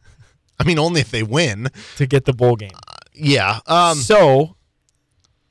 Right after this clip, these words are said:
Speaker 2: I hate to say it, I'm gonna, I'm gonna take Texas.
Speaker 1: I'm gonna take Texas as well. You know, I,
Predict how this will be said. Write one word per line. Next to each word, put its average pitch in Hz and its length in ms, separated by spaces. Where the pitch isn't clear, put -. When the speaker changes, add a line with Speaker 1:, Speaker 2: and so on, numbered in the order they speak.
Speaker 2:
I 135 80
hate 170 160
to 180 60
say 139 220
it, - 140
I'm 135 120
gonna, 135 320
I'm 131 100
gonna 131 120
take 120 180
Texas. - 360
Speaker 1:
I'm 202 160
gonna 240 140
take 196 180
Texas 160 480
as 123 160
well. 131 480
You 135 180
know, 135 340
I, 127 180